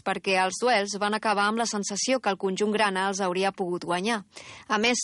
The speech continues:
tots tres tenen una cosa en comú. El Nàstic va començar perdent contra la Real Sociedad B. Els de Dani Vidal van haver de remar en contra després que Goti marqués un golaç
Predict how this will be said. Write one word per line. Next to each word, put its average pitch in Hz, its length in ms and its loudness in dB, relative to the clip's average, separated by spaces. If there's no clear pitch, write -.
tots 247 320 -2
tres 247 380 2
tenen 247 260 0
una 240 140 0
cosa 233 260 0
en 220 80 -4
comú. 190 300 -2
El 180 160 0
Nàstic 202 480 0
va 214 80 2
començar 226 480 0
perdent 208 460 0
contra 233 320 2
la 214 80 6
Real 185 320 2
Sociedad 185 480 0
B. 233 220 0
Els 233 160 0
de 240 80 2
Dani 247 240 2
Vidal 233 320 2
van 240 160 2
haver 240 240 0
de 240 160 2
remar 214 400 0
en 220 80 -2
contra 233 480 0
després 214 480 0
que 190 160 -2
Goti 208 380 0
marqués 208 420 -2
un 240 100 0
golaç 190 380 2